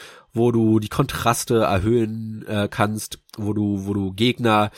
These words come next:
farblich markieren kannst, damit sie halt aus dem poppigen Hintergründen hervorkommen. Das ist ja einer der großen Nachteile, ne, der, der H D,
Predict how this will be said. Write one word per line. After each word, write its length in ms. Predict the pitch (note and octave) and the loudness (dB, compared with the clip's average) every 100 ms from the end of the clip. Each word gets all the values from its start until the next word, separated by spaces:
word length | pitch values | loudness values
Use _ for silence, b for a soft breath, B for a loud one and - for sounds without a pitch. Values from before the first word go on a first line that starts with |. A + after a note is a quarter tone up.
| B B | B B
farblich 480 | - - B2 A#2+ - | -8 -2 0 -2 -2
markieren 560 | G#2+ - - E3+ D3+ D3 | -2 -2 -2 0 0 -2
kannst, 480 | - C3 C3+ - | -2 -2 -2 -2
damit 200 | A2 A2 | 0 0
sie 160 | - A2 | -2 0
halt 160 | G2+ F2+ | 2 0
aus 140 | G2+ | -2
dem 600 | G#2 G2 G2 F#2+ F#2 G2 - | -2 -2 -2 -6 -8 -8 -2
poppigen 360 | A#2+ A2+ G#2+ | 0 0 -2
Hintergründen 640 | G2 A#2 A#2 G2 G#2+ G#2 | -2 0 0 0 -2 0
hervorkommen. 1200 | G2 F#2+ - A2 A2+ - - - - - B2 A#2 | -2 -2 0 2 2 -2 -12 -20 -12 -2 0 2
Das 100 | G#2 | 0
ist 120 | G#2 | 0
ja 120 | A#2+ F#2+ | 2 2
einer 220 | G#2+ G#2 | 2 0
der 140 | G#2 | 0
großen 360 | - A2 A#2+ G#2+ | 0 0 0 0
Nachteile, 560 | G#2 A2+ - A2 G#2+ | -2 0 0 0 2
ne, 320 | G2 G2 G2+ F#2+ | 0 0 -2 0
der, 260 | F#2+ F#2 | 0 0
der 380 | F#2 F#2 F#2 F2+ | 0 -2 -2 -2
H 80 | G#2+ | -2
D, 340 | G2+ A2 A#2 | 2 2 2